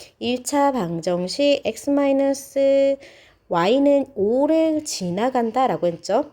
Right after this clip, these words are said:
자, 지나간다라고 얘기했지만 여기서는 이제 위에 있을 때라고 이야기를 하고 있죠. 자, 위에 있다라는 것은 결국에 이 두 점을 어떻게 하면 된다? 대입해도 좋다라는 뜻이 되므로 X 마이너스 Y는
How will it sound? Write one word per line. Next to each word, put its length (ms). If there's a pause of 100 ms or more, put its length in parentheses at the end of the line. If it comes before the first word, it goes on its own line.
(120)
자, 140
지나간다라고 640
얘기했지만 600
여기서는 540
이제 80
위에 440
있을 280
때라고 500
이야기를 360
하고 160
있죠. 260 (480)
자, 140
위에 300
있다라는 920
것은 420
결국에 560
이 160
두 220
점을 320
어떻게 360
하면 160
된다? 340 (360)
대입해도 560
좋다라는 760
뜻이 240
되므로 800 (420)
X 480
마이너스 540
Y는 640